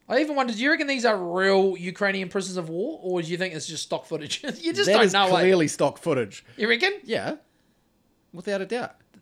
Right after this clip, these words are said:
Speaker 1: They are the Ukrainian uniforms. That's Russian, I think, though.
Speaker 2: What are they? There's three different uniforms there.
Speaker 1: Uh, the Russian, that, that guy doing the rapping's a Russian.
Speaker 2: Who's got the digital camo?
Speaker 1: Uh, I think they both do, but the Russian camo's darker, I think. What do we got here?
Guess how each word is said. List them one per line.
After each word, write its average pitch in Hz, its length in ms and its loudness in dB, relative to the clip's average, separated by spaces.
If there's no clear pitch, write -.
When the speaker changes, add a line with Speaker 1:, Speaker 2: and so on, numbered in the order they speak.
Speaker 1:
They 269 220 4
are 269 140 6
the 254 80 -2
Ukrainian 208 560 -2
uniforms. 165 380 -8
That's 196 400 -4
Russian, 160 480 -8
I 131 80 -14
think, - 260 -18
though. 117 140 -20
Speaker 2:
What 156 160 -6
are 143 60 -4
they? 139 260 -2
There's 120 260 -10
three 135 200 -10
different 123 260 -12
uniforms 101 360 -14
there. 123 340 -10
Speaker 1:
Uh, 156 380 -12
the 165 120 -4
Russian, 208 420 0
that, 247 140 0
that 240 180 -2
guy 233 220 2
doing 214 420 0
the 208 80 -2
rapping's 208 400 0
a 175 60 -4
Russian. 165 380 -6
Speaker 2:
Who's 165 180 -6
got 185 120 -4
the 135 60 -10
digital 131 360 -8
camo? 104 240 -10
Speaker 1:
Uh, - 40 -16
I - 60 -2
think 277 160 -4
they 233 100 2
both 233 380 4
do, 226 100 2
but 208 100 0
the 196 80 0
Russian 208 440 0
camo's 190 360 -4
darker, 170 480 -2
I 131 80 -6
think. 113 220 -18
What 196 140 -8
do 185 60 -6
we 151 60 -10
got 165 140 -10
here? 156 100 -10